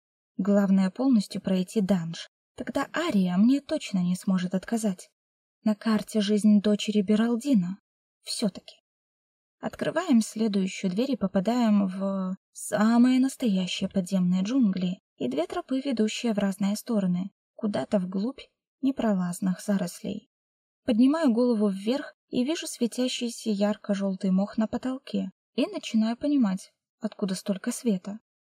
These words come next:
«Нам куда? Влево или вправо?» спрашиваю у Арии. Но вместо того, чтобы ответить, девушка почему-то подвисает и какое-то время размышляет. Неужели не знает, что делать дальше?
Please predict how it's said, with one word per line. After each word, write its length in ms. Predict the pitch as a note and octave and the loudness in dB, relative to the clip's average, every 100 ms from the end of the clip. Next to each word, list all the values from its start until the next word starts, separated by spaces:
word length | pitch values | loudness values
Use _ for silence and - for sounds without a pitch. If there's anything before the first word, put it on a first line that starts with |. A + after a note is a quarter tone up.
| _ - | _ 2
«Нам 280 | A3 B3 B3+ | 4 6 4
куда? 500 | - D4+ B3 F#3 G3 - _ | 0 0 0 0 -2 -12 _
Влево 580 | - G#3 C4 G4 A3+ F#3+ _ - | -2 0 2 2 0 -2 _ -6
или 180 | D4 E4+ | -2 -2
вправо?» 560 | - - G#3 F3+ E3+ - _ | -2 0 0 0 -8 -14 _
спрашиваю 680 | - - G#3+ F#3+ - F3+ F#3+ - | -16 -4 0 0 -2 -2 -2 -2
у 200 | A#3+ A3+ | -2 0
Арии. 400 | G3 F3 F3 G3 _ _ _ _ | 0 0 -6 -12 _ _ _ _
Но 140 | D4 D#4+ | -4 -2
вместо 400 | E4 E4 - D4+ | -2 -4 -4 -4
того, 200 | C#4+ C#4+ | -2 -4
чтобы 300 | - A#3+ C4 | -2 -2 -2
ответить, 540 | B3+ A#3 C4 - A3 - | -2 -2 -2 -2 -4 -2
девушка 400 | G3 A3 - G#3 | 0 -2 -4 -6
почему-то 420 | G3+ - G3 G3 | -6 -2 -2 0
подвисает 720 | F#3+ F#3+ F#3+ - G#3+ A3 F#3 - _ - | -2 0 0 -2 -2 -2 -4 -12 _ -10
и 100 | - | -8
какое-то 460 | - - D4+ - | -6 -2 0 0
время 320 | G3+ G3+ A#3+ A#3+ | 0 2 2 2
размышляет. 840 | G3+ G#3+ A#3 - F3+ F3+ G3 - _ _ _ | 4 2 2 -2 -4 -4 -8 -16 _ _ _
Неужели 560 | - G#3 G#3+ G3+ C4 D#4 | 0 4 4 2 -4 0
не 160 | C#4+ | 0
знает, 320 | C4+ A#3+ G#3 G#3 | 0 0 0 -2
что 200 | - G3+ | -2 0
делать 380 | G#3 A3 B3 | 2 0 0
дальше? 400 | A3+ F#3 D#3+ - | 0 0 -2 -14